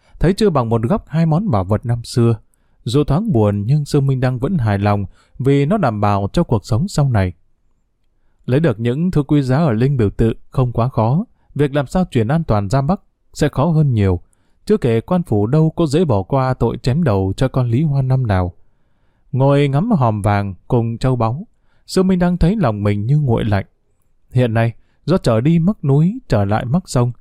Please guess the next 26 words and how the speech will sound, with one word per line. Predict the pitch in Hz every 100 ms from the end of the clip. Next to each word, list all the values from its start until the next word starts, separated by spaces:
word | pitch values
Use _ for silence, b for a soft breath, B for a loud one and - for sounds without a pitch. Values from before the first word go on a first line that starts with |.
| - - _
dẫu | 127 220
ngồi | 180 135
trên | 180 180
đống | 208
vàng | 170 104 101
cũng | 101 196
đâu | 175 156 151
phụng | 123 120
dưỡng | 107 143 214
được | 135 -
mẹ | 110 117
già | 101 107 104
nơi | 107 147 147
quê | 151 151
nhà. | 110 98 87 _ _ _ _ _
Khởi | _ 143 131
phát | - 180 247
việc | 143 127 -
giết | 131 233
người | 139 113 104
lấy | 120 233
của | 120 101 92 - -
để | 104
mua | 117 147 143
võ | 120
khí. | 143 127 127 202